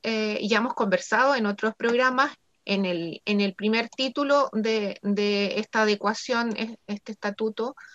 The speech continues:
adecuado a la ley, nos encontramos con, eh, en general los objetos y los fines de la universidad que incluyen la definición y la naturaleza jurídica,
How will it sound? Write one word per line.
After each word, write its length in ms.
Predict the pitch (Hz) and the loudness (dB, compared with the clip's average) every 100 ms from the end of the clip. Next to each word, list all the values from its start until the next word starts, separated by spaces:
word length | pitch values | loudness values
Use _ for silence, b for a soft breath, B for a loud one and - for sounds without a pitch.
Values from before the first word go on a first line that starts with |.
| B | B
adecuado 560 | - 185 185 - 240 254 | -2 0 0 4 4 6
a 60 | 240 | 4
la 120 | 226 | 2
ley, 400 | 226 254 247 285 - - | 2 2 2 -4 -12 -8
nos 140 | 220 | -2
encontramos 640 | 220 202 202 226 226 240 - | 0 0 -2 0 0 0 -4
con, 300 | 254 247 226 - | -4 -2 -4 -2
eh, 280 | 214 220 214 | 0 0 -2
en 60 | |
general 460 | - 233 240 262 285 | -6 -4 0 0 2
los 120 | 294 | 0
objetos 340 | 269 - - | 0 -4 -4
y 20 | 277 | -2
los 140 | 285 | -2
fines 200 | 277 277 | -4 -4
de 60 | 269 | -2
la 100 | 262 | -2
universidad 440 | 262 262 - 269 | -4 -4 -2 -2
que 100 | 269 | -2
incluyen 500 | 269 262 269 262 262 B B B | -6 -4 -2 -2 -4 B B B
la 80 | 214 | 2
definición 540 | 214 208 208 - 220 | 2 2 0 0 -2
y 60 | 202 | 0
la 100 | 196 | 0
naturaleza 500 | 196 208 196 202 226 | -2 0 0 -2 -4
jurídica, 720 | - 285 294 277 262 269 | -4 0 0 0 -2 -2